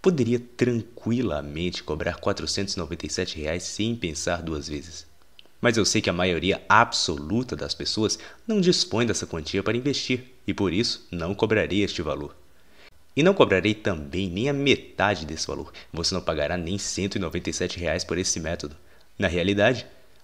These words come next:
para adquirir este e-book, você investirá hoje apenas sessenta e sete reais. Sim, você não está ouvindo errado. São sessenta e sete reais,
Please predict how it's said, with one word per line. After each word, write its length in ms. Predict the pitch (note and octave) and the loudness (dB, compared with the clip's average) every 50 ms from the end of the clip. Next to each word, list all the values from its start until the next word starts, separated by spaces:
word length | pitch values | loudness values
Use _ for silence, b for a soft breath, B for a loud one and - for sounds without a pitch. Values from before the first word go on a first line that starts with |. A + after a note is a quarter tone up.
| - - - | -20 0 4
para 200 | F#2 F2+ D#2 D2+ | 4 4 4 2
adquirir 420 | D2+ - - - D2+ D#2+ D#2 D2+ | -2 -4 -6 -4 -4 -4 -4 -4
este 220 | D#2 - - A2+ | -4 -2 0 2
e-book, 300 | A#2 G#2 G#2 A#2 A#2 - b b b b b b b b | 2 2 0 -2 -4 -6 b b b b b b b b
você 200 | - C#3+ - G#3 | -4 -2 2 2
investirá 500 | G3 F#3+ F3+ - - B2+ A#2+ A#2+ A#2+ - - - | 2 2 2 2 2 2 2 0 -2 -4 0 2
hoje 240 | B2 B2 A2 F2 | 4 4 4 2
apenas 260 | D#2 - F#2+ F#2 F2+ - | -2 -4 -4 -4 -2 -2
sessenta 500 | - - F#2 - - - B2 D3 - C3 | -2 0 -2 -2 -2 -2 -2 0 2 0
e 60 | G2+ | 2
sete 280 | - - A#2 A#2 - | 2 0 -2 0 0
reais. 360 | A2 F#2 D2 D2 - - - - - - | 0 0 0 -2 -4 -8 -14 -18 -18 -10
Sim, 380 | - - - C3+ B2 G#2+ - - - - b b b b b b b b b - | -4 0 2 4 4 2 0 -4 -14 -20 b b b b b b b b b -2
você 260 | D3+ D3 - - A2 | -2 0 0 0 0
não 220 | E2 D#2 F2+ G#2+ | -2 -2 -2 -2
está 240 | A#2 - - - C3+ | -2 -2 2 2 2
ouvindo 340 | B2+ F#2 D#2 F#2 A2+ A#2+ C#3 | 2 2 0 -2 -2 0 0
errado. 400 | A#2 - E2+ F2+ F#2 F2 - B B B B B B | -2 0 0 -2 -2 -2 -6 B B B B B B
São 220 | - - E3 D#3+ | -2 0 0 2
sessenta 640 | - - C3+ - - - - - B2+ C#3 C#3+ - G#2 | 4 4 4 4 4 0 -2 -2 -2 -2 -2 -4 -6
e 20 | |
sete 320 | - - - A#2 A#2 - G#2 | -4 -2 -2 -2 0 -2 -2
reais, 340 | F#2 E2 F#2 F2 - - | 0 2 0 0 0 -4